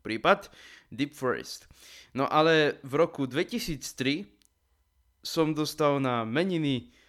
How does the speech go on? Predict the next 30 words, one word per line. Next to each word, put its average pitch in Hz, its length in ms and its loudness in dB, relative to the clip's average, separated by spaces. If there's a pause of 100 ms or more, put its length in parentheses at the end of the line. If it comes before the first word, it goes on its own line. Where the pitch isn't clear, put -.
(220)
ďalšie 175 400 4
albumy, 151 680 0 (180)
respektíve 135 400 -8
ďalší 156 340 0
album 139 540 -2 (160)
hudobného 139 480 0
projektu 139 400 -4
Deep 135 240 -8
Forest. 139 400 -4 (320)
A 156 80 -2
to 175 80 4
ma 247 80 2
tak - 240 -2
pohotilo 147 480 4
a - 80 -2
hovorím 120 340 -2
si, 120 140 -8
"Super, 123 480 -4 (400)
pustím 196 480 -4
sa 143 160 0
do 147 80 0
pátrania." 113 640 -2
No 170 160 -2
a 165 80 -2
tak - 240 -4
som 139 320 0
si - 100 -12
začal 120 320 -4
kupovať 117 440 -8 (100)
rôzne 110 340 -6